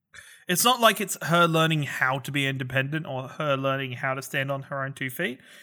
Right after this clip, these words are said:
It's just more the next step on from that, which is understanding and being comfortable with who you are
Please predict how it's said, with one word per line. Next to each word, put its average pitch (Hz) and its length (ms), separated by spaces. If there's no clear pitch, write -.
It's - 200
just - 220
more 202 440
the 160 80
next 165 340
step 143 240
on 135 160
from 127 160
that, 107 240
which 131 160
is 131 180
understanding 196 580
and 165 80
being 151 180
comfortable 139 380
with 131 140
who 143 120
you 120 280
are 110 340